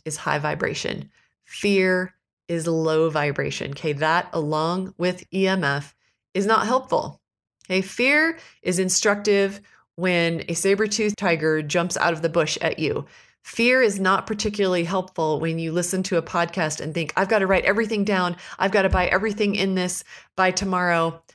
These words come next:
Nope, we've got you covered. The show notes in all three episodes will have our action plan where you can just print it off.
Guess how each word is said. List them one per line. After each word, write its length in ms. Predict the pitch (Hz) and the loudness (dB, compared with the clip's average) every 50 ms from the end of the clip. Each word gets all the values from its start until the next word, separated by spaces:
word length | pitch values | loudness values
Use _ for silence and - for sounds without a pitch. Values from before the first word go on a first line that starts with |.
| _ _ | _ _
Nope, 320 | - 175 196 208 208 208 202 - - - _ _ _ _ _ _ _ - | -2 2 4 4 4 2 -2 -8 -14 -16 _ _ _ _ _ _ _ -8
we've 100 | 185 175 | -6 0
got 240 | - 196 190 190 - | 2 0 2 2 -2
you 60 | 220 | -4
covered. 580 | 208 - 202 170 160 165 160 156 156 156 147 - _ _ _ _ _ _ | -2 0 0 2 2 2 2 2 0 -2 -8 -12 _ _ _ _ _ _
The 60 | 175 | -6
show 340 | 170 - - - 208 202 202 | -4 -2 2 2 4 4 4
notes 380 | 202 196 185 175 175 175 - | 4 4 4 2 2 2 -2
in 240 | - - 170 160 165 - _ | -4 -4 -6 -6 -6 -6 _
all 220 | 151 170 175 185 | 0 2 2 0
three 260 | 190 - 208 208 202 | 0 -2 0 0 0
episodes 720 | - - - - 190 175 - 175 165 156 156 147 147 - - _ _ _ _ _ _ _ | 0 -2 -2 -4 -4 -2 0 0 0 0 0 -2 -4 -8 -10 _ _ _ _ _ _ _
will 200 | 175 185 190 202 | 2 4 4 4
have 500 | 196 190 170 160 156 151 151 147 151 - _ _ | 2 2 2 2 2 2 0 -2 -6 -14 _ _
our 160 | 160 160 - - | -4 -4 0 2
action 380 | - 160 190 185 - 202 185 185 | 0 0 0 0 -4 -6 -6 -6
plan 360 | - - 175 165 160 160 156 | -4 -2 0 0 0 0 0
where 120 | - 160 | -2 -4
you 40 | 156 | -4
can 120 | 147 160 | -4 -6
just 200 | 147 156 156 - | -6 -4 -4 -6
print 220 | - - 262 269 320 | -4 -6 -4 -2 0
it 80 | 262 | 2
off. 340 | 202 175 165 170 165 - - | 4 4 4 2 0 -4 -14